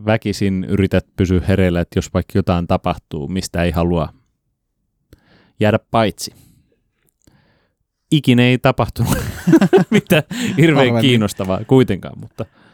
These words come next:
Speaker 2: Nykyäänhän tuo on normi, että lähdetään kymmeneltä, kymmeneltä niinku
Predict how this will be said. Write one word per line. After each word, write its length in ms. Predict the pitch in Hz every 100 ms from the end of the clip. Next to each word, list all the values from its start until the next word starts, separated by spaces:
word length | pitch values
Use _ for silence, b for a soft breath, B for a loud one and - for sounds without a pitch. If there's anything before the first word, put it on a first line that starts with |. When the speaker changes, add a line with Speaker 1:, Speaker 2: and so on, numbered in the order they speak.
| b b b b b -
Speaker 2:
Nykyäänhän 520 | 131 - 127 107 110
tuo 100 | 117
on 120 | 113 117
normi, 360 | 113 104 95
että 200 | - -
lähdetään 420 | 98 - - 104
kymmeneltä, 500 | - 101 85 76 - - _ _ _ _ _ -
kymmeneltä 420 | 107 101 98 98
niinku 220 | 98 -